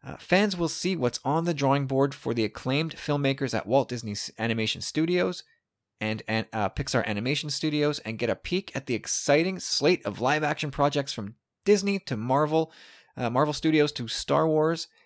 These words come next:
As always, attendees will be treated to exclusive footage, special guest appearances, and more.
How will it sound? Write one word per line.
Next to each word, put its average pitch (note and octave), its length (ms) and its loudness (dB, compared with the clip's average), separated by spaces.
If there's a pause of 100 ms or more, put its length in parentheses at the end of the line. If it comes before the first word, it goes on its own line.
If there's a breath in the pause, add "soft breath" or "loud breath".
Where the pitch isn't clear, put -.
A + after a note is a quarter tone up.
(400 soft breath)
As D#3 220 0
always, E3 280 6
attendees D3+ 520 -2
will C3+ 120 -2
be A#2 120 -4
treated C#3 400 0
to A#2+ 100 -2
exclusive D#3+ 560 -2
footage, C#3 480 4 (300)
special D#3 380 0
guest C3+ 260 0
appearances, B2 600 -2
and A2+ 240 -2
more. G#2 480 -2